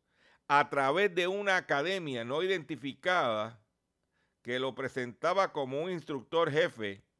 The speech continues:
y como una persona con experiencia y autorizada a realizar inversiones en divisa extranjera.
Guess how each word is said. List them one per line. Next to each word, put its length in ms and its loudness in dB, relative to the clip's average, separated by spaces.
y 100 -20
como 180 -8
una 120 -2
persona 380 0
con 140 -2
experiencia 580 -4
y 60 0
autorizada 600 -2
a 20 -2
realizar 400 -4
inversiones 520 -4
en 140 -4
divisa 540 -4
extranjera. 1400 -2